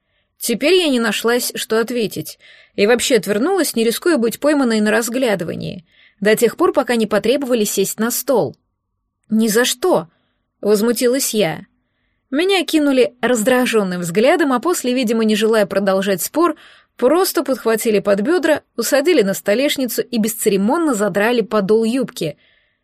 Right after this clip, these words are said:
Я настолько опешила, что пропустила момент, когда с меня ловко сдёрнули чулки и бинты,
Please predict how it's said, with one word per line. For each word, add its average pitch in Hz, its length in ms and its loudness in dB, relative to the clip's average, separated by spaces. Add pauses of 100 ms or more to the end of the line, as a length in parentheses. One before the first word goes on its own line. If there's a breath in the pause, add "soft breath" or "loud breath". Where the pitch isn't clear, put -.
(160)
Я 226 220 2
настолько 247 460 2
опешила, 240 420 0
что 214 160 -2
пропустила 220 500 0
момент, 233 320 0
когда 214 240 0
с 214 100 -2
меня 226 220 0
ловко 330 260 -2
сдёрнули 220 460 0
чулки 220 480 -4
и 202 40 -2
бинты, 202 500 -2